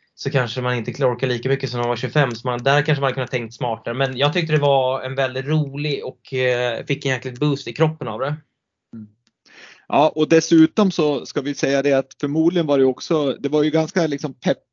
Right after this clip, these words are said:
Speaker 2: peppande verksamhet. Men sen hade ni ju, tränade ju väldigt mycket med hockeyspelare, alltså N H L-spelare och S H L-spelare som, som också kanske gav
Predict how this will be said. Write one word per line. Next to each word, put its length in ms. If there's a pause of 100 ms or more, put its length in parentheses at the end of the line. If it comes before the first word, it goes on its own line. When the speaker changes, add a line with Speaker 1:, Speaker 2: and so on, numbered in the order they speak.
(500)
Speaker 2:
peppande 520
verksamhet. 680
Men 100
sen 180
hade 280
ni 100
ju, 240 (640)
tränade 340
ju 40
väldigt 300
mycket 260
med 300
hockeyspelare, 760
alltså 240
N 180
H 60
L-spelare 580
och 80
S 120
H 60
L-spelare 800
som, 260
som 180
också 220
kanske 280
gav 440